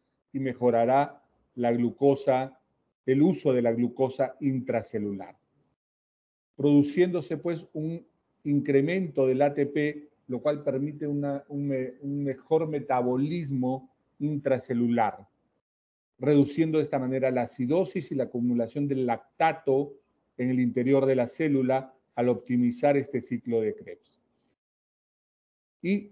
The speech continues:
de esta manera producirá una mejora de la perfusión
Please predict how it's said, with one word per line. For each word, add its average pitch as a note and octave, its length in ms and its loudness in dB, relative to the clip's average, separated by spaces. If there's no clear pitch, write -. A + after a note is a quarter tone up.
de C#3 120 4
esta C#3+ 180 2
manera C#3+ 480 0
producirá C3+ 600 4
una C#3 200 2
mejora C3 420 0
de B2+ 120 0
la A2 220 -4
perfusión A#2+ 760 -4